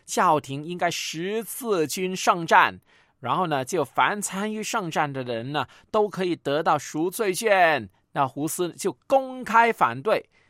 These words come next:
那就把他的那个神学的争论呢，变为了一个政治的争论。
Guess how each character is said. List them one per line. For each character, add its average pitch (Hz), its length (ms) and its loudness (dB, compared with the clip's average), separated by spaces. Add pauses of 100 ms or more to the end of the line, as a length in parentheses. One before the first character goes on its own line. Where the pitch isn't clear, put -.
(120)
那 156 140 -6
就 143 200 -4
把 82 340 -4
他 151 340 2
的 135 180 -2
那 135 180 -6
个 117 320 0
神 123 320 -6
学 123 180 -2
的 123 100 -4
争 185 360 -4
论 156 180 -2
呢， 104 140 -10 (320)
变 170 260 2
为 139 100 2
了 131 160 2
一 131 140 -6
个 117 80 -2
政 147 400 -6
治 120 180 -8
的 95 120 -10
争 131 280 -10
论。 147 160 -2